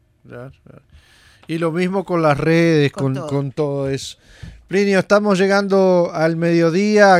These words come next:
Speaker 1: van a quedar <coughs> temas para seguir conversando. Eh, te mandamos un abrazo. Y los chinos recibieron a Lula, la banda militar, cuando bajó en el aeropuerto, con un tema de Iván Lins, eh,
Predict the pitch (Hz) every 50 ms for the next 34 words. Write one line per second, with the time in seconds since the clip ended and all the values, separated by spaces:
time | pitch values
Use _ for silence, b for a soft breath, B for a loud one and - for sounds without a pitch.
0 | 165 170 156 160 175 185 175 185 - 180 180 180 180 170 208 - - - - 180
1 | 180 185 175 165 151 - - 160 151 147 143 139 135 131 - - 160 156 156 175
2 | 180 170 165 - 170 156 151 147 143 143 - 175 175 180 180 180 175 180 180 180
3 | b b b b b b b b b b - 151 151 151 151 143 147 160 156 156
4 | 156 160 160 180 185 180 175 - - 175 175 175 175 170 - 180 170 160 175 165
5 | - - 233 240 247 240 254 240 202 214 196 160 - 190 180 175 202 226 226 220
6 | 208 190 180 175 175 190 220 233 233 247 247 247 240 b b b b b b b
7 | b - 160 165 160 160 160 196 220 247 247 233 226 208 185 185 180 156 156 170
8 | 151 - - 208 220 240 240 233 - 196 175 160 160 165 160 156 151 - 208 214
9 | 220 214 196 175 165 165 165 156 147 - 185 202 214 220 208 - 247 240 233 233
10 | b b b b b - 165 170 165 185 196 165 - 202 202 208 208 196 185 170
11 | 170 165 160 175 185 180 175 170 202 220 208 190 151 127 - 151